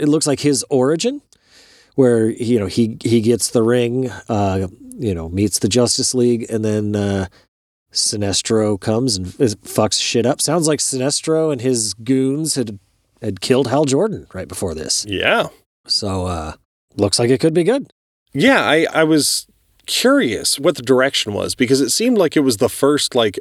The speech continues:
Speaker 2: Earth Green Lantern, the way they were playing it. But then all of a sudden, like, there were people on the Justice League who are, who are like, "Who, how'd you get that ring?" And then, you know, the, the, I think it was a, a Guardian that,
Speaker 1: Yeah,
Speaker 2: that
Speaker 1: yeah, it was.
Speaker 2: describes how Hal Jordan was killed in this big attack.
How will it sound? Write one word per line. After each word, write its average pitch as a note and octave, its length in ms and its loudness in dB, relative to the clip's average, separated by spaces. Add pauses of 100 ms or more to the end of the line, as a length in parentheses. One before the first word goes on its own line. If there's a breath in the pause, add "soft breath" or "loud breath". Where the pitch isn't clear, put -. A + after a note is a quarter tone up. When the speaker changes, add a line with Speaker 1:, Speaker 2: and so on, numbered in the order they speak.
Speaker 2:
Earth D3 260 2
Green A#2 240 2
Lantern, D3 520 -2
the G2+ 100 -10
way A#2 120 2
they A2 120 2
were G2+ 120 2
playing F3 300 0
it. F#2+ 140 -2
But G#2+ 100 -6
then C#3+ 140 2
all C3+ 140 4
of A#2+ 80 -2
a B2 40 -2
sudden, C3+ 360 0
like, A2+ 180 0
there D#3 120 4
were C3+ 120 2
people D#3+ 300 0
on A2+ 120 0
the G#2+ 80 -6
Justice D3 420 0
League G2+ 160 -2
who G2+ 120 2
are, G2 340 0
who G2+ 160 0
are A2 60 4
like, F2+ 180 -2
"Who, A3+ 220 2 (100)
how'd E3 220 -2
you D3+ 40 0
get F3 140 0
that F#3 160 0
ring?" D#3+ 360 -2 (340 soft breath)
And C#3 160 2
then, B2+ 180 2
you B2+ 100 2
know, G#2+ 180 2
the, G#2+ 320 0
the, A2 400 -2
I A2+ 100 0
think C#3+ 160 -6
it B2+ 40 4
was A2 180 0
a, G2+ 100 2 (280)
a G2 60 -2
Guardian G2+ 580 0
that, G2+ 220 0
Speaker 1:
Yeah, C3+ 180 2
Speaker 2:
that G2 200 2
Speaker 1:
yeah, F2 100 -8
it E2 80 -12
was. G#2 160 0
Speaker 2:
describes G#2 440 0
how G#2 140 2
Hal G2+ 260 0
Jordan G2 440 0
was G2 260 -2
killed G2 380 0
in F#2+ 80 -8
this F#2+ 180 -4
big G2+ 260 -2
attack. G#2 420 -2